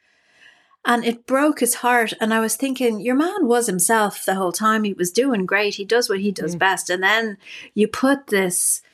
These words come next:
Speaker 1: structure or label or perception.
Speaker 2: Mm-hmm.
Speaker 1: And it was, "Well, you can't just be yourself." And then, then he was different then for the rest of the time. I was thinking that there you go. When you hand over to something outside of yourself, you know, if he reclaimed his spirit,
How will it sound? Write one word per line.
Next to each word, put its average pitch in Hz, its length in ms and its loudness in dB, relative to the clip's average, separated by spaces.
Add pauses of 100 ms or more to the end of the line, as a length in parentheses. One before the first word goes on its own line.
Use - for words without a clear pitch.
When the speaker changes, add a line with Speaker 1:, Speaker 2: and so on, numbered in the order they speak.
(120)
Speaker 1:
structure 233 800 0
or 175 260 2
label 202 720 0
or 196 240 -4
perception. 240 960 0 (1000)
Speaker 2:
Mm-hmm. 156 440 -4 (300)
Speaker 1:
And 220 100 2
it 220 40 2
was, 233 160 4
"Well, 240 160 4
you 247 60 0
can't 269 260 -2
just 240 180 0
be 240 80 0
yourself." 208 400 0
And 233 140 2
then, 233 200 2
then 247 200 2
he 254 100 2
was 247 180 2
different 285 420 0
then 165 300 -4 (680)
for - 100 -8
the 233 100 4
rest 254 300 2
of 202 80 2
the 190 80 0
time. 196 640 0 (520)
I 233 60 -8
was 226 100 -4
thinking 247 280 2
that 233 140 2
there 262 200 2
you 214 160 2
go. 226 440 2 (580)
When 226 160 2
you 214 80 0
hand 247 300 2
over 226 280 4
to 202 140 -4
something 202 380 0
outside 220 380 2
of 202 80 -2
yourself, 180 340 0
you 214 60 0
know, 214 60 0
if 214 100 -4
he 247 80 2
reclaimed 254 640 2
his 208 200 -4
spirit, 175 560 -2